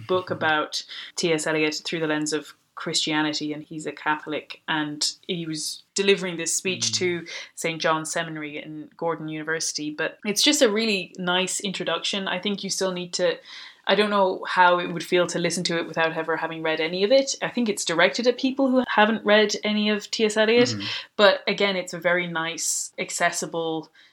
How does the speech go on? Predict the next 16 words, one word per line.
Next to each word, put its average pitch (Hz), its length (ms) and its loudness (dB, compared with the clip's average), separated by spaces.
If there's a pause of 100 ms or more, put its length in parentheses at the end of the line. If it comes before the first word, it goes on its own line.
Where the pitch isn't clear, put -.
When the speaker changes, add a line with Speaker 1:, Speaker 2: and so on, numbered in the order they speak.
(180)
Speaker 1:
lecture 185 560 2
that 160 340 -6
gives 180 220 0
you 170 120 0
the 156 80 -6
key 175 440 -6
into 165 540 -2
a 170 80 -2
lot 160 160 4
of 156 80 -6
the 160 80 -18
things 170 360 -6
that 160 120 -2
he's 156 220 -6
talking 170 360 0
about 151 540 0